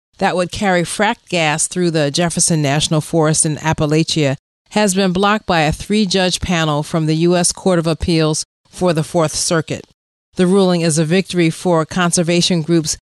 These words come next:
after the pipeline was considered all but a done deal when it was fast-tracked in May by the Biden administration and inserted into legislation to raise the debt ceiling. Completion of the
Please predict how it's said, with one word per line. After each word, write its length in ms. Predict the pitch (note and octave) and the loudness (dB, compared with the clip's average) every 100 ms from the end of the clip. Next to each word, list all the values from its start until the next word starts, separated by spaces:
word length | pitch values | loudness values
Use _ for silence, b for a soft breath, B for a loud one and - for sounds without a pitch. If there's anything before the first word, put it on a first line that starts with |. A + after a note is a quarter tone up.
| _ - | _ -4
after 300 | G#3 B3 C4 | -2 0 0
the 140 | A#3+ | 0
pipeline 600 | - G#3+ G#3 G3+ F#3 F#3 | 0 0 0 0 0 2
was 160 | F3+ - | 0 0
considered 540 | F#3+ - G#3 F#3 F3 | 0 0 0 -2 -2
all 340 | F#3 A3 A#3+ | 0 2 2
but 200 | G#3+ G3+ | 2 2
a 100 | F3+ | 2
done 280 | E3 F3 E3+ | 2 2 2
deal 380 | D#3 D#3+ D3 C#3 - _ _ | 2 2 2 0 -8 _ _
when 140 | F3+ | 0
it 80 | F3 | 0
was 180 | D3+ - | 0 -2
fast-tracked 720 | - G#3+ A3 - - F#3 - | 0 0 0 0 0 -2 0
in 140 | F3 E3 | 0 2
May 200 | D#3 D#3 | 2 2
by 220 | D3+ D3 | 2 0
the 120 | D3 | 0
Biden 340 | E3 F#3+ F#3 | 0 0 -2
administration 840 | D3 D3+ C#3+ C#3 - D#3 C#3+ D#3+ C#3+ _ _ - | -2 -2 0 -2 -2 0 0 -2 -4 _ _ -2
and 120 | F3+ | 2
inserted 560 | F3 - G#3 G3 F#3 | 2 2 2 2 0
into 280 | E3 E3+ F3 | 0 0 0
legislation 720 | D#3+ D#3+ D#3+ - E3 E3 - D#3 | 0 0 0 0 0 0 0 -2
to 140 | D#3+ | -2
raise 380 | C#3+ E3 D#3+ - | 0 2 2 0
the 80 | D3+ | -2
debt 260 | D3+ C3 | -2 -2
ceiling. 580 | - - F3+ D3+ B2 A2+ - b b b _ _ _ | -4 0 0 0 -4 -10 -20 b b b _ _ _
Completion 560 | G3 F3+ F#3+ F3+ G3 E3 | -2 0 2 2 0 0
of 140 | D#3 | 0
the 220 | D3+ C3 | -2 -4